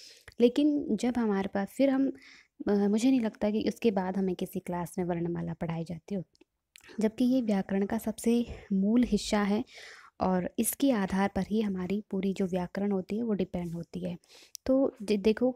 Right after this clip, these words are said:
क वर्ग में आपको, अ, इस तरह से आपसे पांच वर्ण इसके अंदर आते हैं, फिर च वर्ग में ये पांच वर्ण आते हैं, ट वर्ग में ये पांच वर्ण हो गए, त वर्ग में त, थ, द,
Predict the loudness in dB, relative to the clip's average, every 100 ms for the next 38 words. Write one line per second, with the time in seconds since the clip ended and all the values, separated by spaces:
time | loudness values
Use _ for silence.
0 | 0 2 2 2 2 0 0 -2 -6 -6
1 | -4 -2 -4 -14 -20 _ -2 -2 0 -2
2 | -2 -2 -2 -6 -8 -14 -4 0 0 -4
3 | -10 -4 -4 -4 _ _ _ -10 2 2
4 | 2 0 0 0 -2 -4 -8 -2 -2 -2
5 | -6 -8 -8 -10 -4 -4 -2 0 2 2
6 | 0 0 0 0 0 -2 -2 -2 -2 -2
7 | -2 -2 -4 -4 -4 -6 -8 -20 -20 2
8 | 6 6 4 0 -2 -2 0 0 0 -2
9 | -4 -4 -4 -2 0 -2 -2 -4 -8 _
10 | _ _ 2 4 4 2 2 0 -2 0
11 | 0 0 0 0 0 0 -2